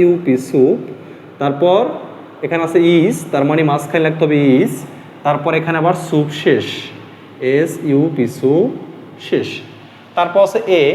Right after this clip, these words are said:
তারপর আমি এখানে স্বাভাবিকভাবে এ লিখব, তারপর আছে রিভারিন, এখানে আমি রিভারিন লিখব, আর আই ভি আই,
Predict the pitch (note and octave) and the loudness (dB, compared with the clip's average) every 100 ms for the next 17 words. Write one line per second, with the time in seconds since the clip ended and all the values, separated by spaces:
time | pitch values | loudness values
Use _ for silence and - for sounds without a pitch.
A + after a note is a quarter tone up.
0 | - - - - - C3+ C3+ D3+ D3+ D3 | -2 -10 -20 -20 -4 -2 2 2 2 0
1 | E3 F3 E3+ E3+ E3 D#3 D3 D#3 D3+ D#3 | -2 -2 -4 -10 -4 2 2 0 -2 0
2 | D3+ D3 C#3 A#2+ E3+ - - - - - | 2 2 0 -2 -4 -6 -16 -20 -20 -20
3 | - D3+ E3 E3 E3 D3 D#3 D#3 C#3+ C3+ | -2 0 0 0 -2 0 0 2 0 -2
4 | - D3 C#3+ C#3+ C#3 D3+ D3 C#3+ A#2+ A#2 | -4 -2 0 2 2 2 0 0 -2 -4
5 | - - B2 B2 A#2+ A#2+ E3+ C4+ - - | -6 -6 -2 0 2 0 0 -6 -10 -18
6 | - - - G#2+ B2 D#3+ D#3 A#2 A2 | -20 -20 -16 -10 -6 -6 -4 -2 -2